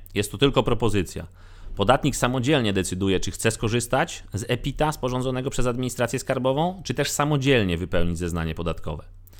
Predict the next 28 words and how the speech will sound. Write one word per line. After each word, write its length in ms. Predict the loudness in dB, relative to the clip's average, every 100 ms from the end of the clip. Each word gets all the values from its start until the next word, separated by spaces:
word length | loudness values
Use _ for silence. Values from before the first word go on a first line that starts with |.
| -20 -20 -20 -8 -2
Natomiast 380 | 0 2 0 -2
osoby 300 | 2 2 2
korzystające 680 | 0 -2 2 2 2 0
z 40 | 0
tej 120 | 0
propozycji 680 | 0 0 2 2 0 -4 -2
mogą 280 | -2 0 0
liczyć 240 | 0 -2
na 120 | -2
szybszy 320 | -2 -2 -2 0
zwrot 220 | 0 -2
podatku. 500 | 2 4 4 -2 -18 -18 -20 -16 -16 -14 -14 -14 -12 4
Termin 360 | 6 8 4
zwrotu 580 | 4 6 6 4 2 -2 -2 -4
nadpłaty 600 | 0 0 2 4 6 4
podatku 680 | -2 4 6 4 -2 -4 -2
został 280 | -2 0 0
w 60 | 0
tym 140 | 0
roku 220 | 0 2
skrócony 480 | 6 6 4 0 0
z 60 | 0
trzech 280 | 0 2
miesięcy 500 | 0 0 0 0 0
do 100 | 0
czterdziestu 500 | -2 -2 -2 -2 0
pięciu 320 | 0 0 2 2
dni, 420 | 2 0 -2